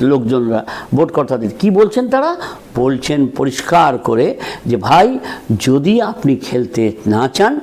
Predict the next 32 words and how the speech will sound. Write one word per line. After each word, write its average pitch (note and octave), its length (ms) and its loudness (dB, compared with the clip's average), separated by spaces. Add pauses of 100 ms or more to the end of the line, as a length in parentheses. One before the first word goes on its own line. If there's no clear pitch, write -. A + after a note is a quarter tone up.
(300)
আপনি D#3+ 200 -2
খেলবেন A3+ 360 0
না, A2 160 -2
কিন্তু - 500 -4
খেলতে D3 420 0
চাইলে," A#2 320 -2
ব্যর্থতা C4 580 0
মানুষের G#3+ 440 2
জীবনে F3+ 300 4
হয়ে D3 220 4
থাকে, A#2 300 0
ক্রিকেট D3+ 380 -2
এক B2+ 180 2
বলের C3 220 2
খেলা, G#2 340 -4 (340)
কিন্তু D#3 220 0
সেই C#3 200 -2
খেলাটার C#3+ 540 -4
মধ্যে C#3+ 420 0 (280)
আপনার E3+ 480 0
যদি E3+ 200 2
মন C#3+ 320 4
থেকে D#3 240 -2
থাকে D#3 280 -4
প্র্যাকটিস B2+ 540 -4
না A2+ 140 0
করার D#3+ 320 0
দিকে, A#2+ 240 0 (220)
আপনার F3 460 0
যদি F3+ 200 2
মন C#3+ 260 4
ক-, C#3 160 -4